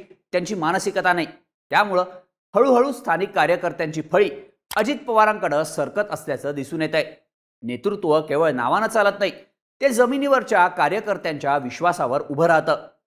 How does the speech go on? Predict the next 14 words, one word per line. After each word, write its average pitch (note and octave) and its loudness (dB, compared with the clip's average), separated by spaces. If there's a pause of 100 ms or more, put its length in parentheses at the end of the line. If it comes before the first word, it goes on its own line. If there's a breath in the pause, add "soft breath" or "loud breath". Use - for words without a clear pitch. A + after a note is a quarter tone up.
(180)
पण A2 -14 (100)
तोच A3+ 0
विश्वास F#3 0 (340)
आता A3+ 2
अजित G3+ 0
पवारांकडं A3 2
शिफ्ट - -8
होत D#3+ -4 (100)
असल्यामुळं A3+ 2 (460)
हे C#4 2
शरद A#3+ 0
पवार C4 2
गटावरचं F3+ 2
सगळ्यात D3 -4